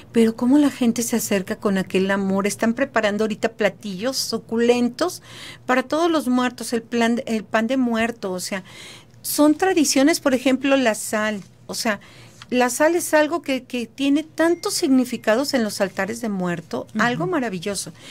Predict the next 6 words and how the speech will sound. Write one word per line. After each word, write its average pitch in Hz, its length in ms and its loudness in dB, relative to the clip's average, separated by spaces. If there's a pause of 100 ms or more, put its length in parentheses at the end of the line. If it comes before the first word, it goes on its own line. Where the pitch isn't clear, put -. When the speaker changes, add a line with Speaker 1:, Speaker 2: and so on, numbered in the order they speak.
(260)
Speaker 1:
Entonces 233 460 2
nosotros, 269 880 2 (160)
al, 202 400 0
al 190 540 -2
tener 214 340 0
este, 254 600 2